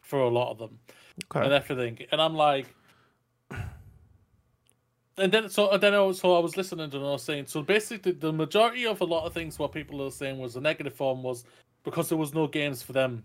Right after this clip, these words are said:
Speaker 1: for them.
Speaker 2: Okay.
Speaker 1: And I was thinking,
Speaker 2: Okay.
Speaker 1: "Okay, that, that, that's, that's, that's a fair analogy. I understand where you're coming from here." But as an obje-, uh, objectively,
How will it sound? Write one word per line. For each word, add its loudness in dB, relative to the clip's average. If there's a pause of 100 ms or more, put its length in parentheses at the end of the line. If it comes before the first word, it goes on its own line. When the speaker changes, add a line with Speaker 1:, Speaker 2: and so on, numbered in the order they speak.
Speaker 1:
for -6
them. -6 (440)
Speaker 2:
Okay. 0 (800)
Speaker 1:
And -10
I 0
was -4
thinking, -2
Speaker 2:
Okay. 0
Speaker 1:
"Okay, -2
that, -8
that, -12
that's, -2
that's, -2 (160)
that's 2
a -6
fair 10
analogy. 4
I 2
understand -2
where 0
you're -6
coming -6
from -6
here." -12 (260)
But 2
as 6
an 2
obje-, 0
uh, 2 (100)
objectively, 2